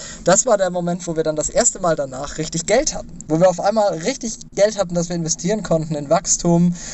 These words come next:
und uns auch mal gedacht haben, „Wow, ist unglaublich, das hätten wir nie für möglich gehalten.“ Und da, von da an hat sich dann auch das Wachstum noch mal deutlich verstetigt, auch an den, den, äh, Bereichen. Aber das waren so die Momente, wo ich sag, die wirklich entscheidend waren für das, was, ähm,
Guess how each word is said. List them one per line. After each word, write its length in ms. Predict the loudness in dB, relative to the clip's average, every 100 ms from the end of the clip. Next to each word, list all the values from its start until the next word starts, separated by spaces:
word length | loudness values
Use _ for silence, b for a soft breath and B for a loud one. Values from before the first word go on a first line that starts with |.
| -2
und 120 | 2
uns 100 | 4
auch 120 | 4
mal 100 | 2
gedacht 260 | 0 0 0
haben, 200 | -2 0
„Wow, 320 | 2 4 2 -4 _
ist 100 | -8
unglaublich, 460 | -2 4 4 2 -8
das 160 | -4
hätten 200 | -4 -2
wir 100 | -2
nie 160 | -2 -4
für 140 | -4
möglich 340 | -2 -2 -4 -8
gehalten.“ 520 | -4 -2 0 -2 -2 B B
Und 160 | B -4 -6 0
da, 200 | 4 4
von 200 | 2 2
da 220 | 4 4
an 240 | 2 -2 -4
hat 120 | -4
sich 140 | -2
dann 140 | 0 0
auch 80 |
das 180 | 0 0
Wachstum 340 | 0 0 -4 -4
noch 100 | -2
mal 120 | 0
deutlich 340 | 0 0 -4
verstetigt, 640 | -6 -4 -2 -2 -2 -4
auch 120 | -4 -4
an 100 | -6
den, 280 | -8 -8
den, 340 | -8 -8 -8 -4
äh, 120 | -4
Bereichen. 500 | -4 -4 0 0 2
Aber 140 | 0 4
das 200 | 4 4
waren 180 | 2 2
so 140 | -4
die 260 | -4 -6 -8 B -2
Momente, 420 | 2 2 2 -2
wo 80 | -2
ich 80 | -2
sag, 220 | -2 -2
die 120 | -6
wirklich 220 | -10 -10
entscheidend 540 | -4 -2 2 0 0 -6
waren 260 | -6 -6
für 140 | -8 -4
das, 280 | 0 0 0
was, 300 | 2 2 0
ähm, 240 | -4 -8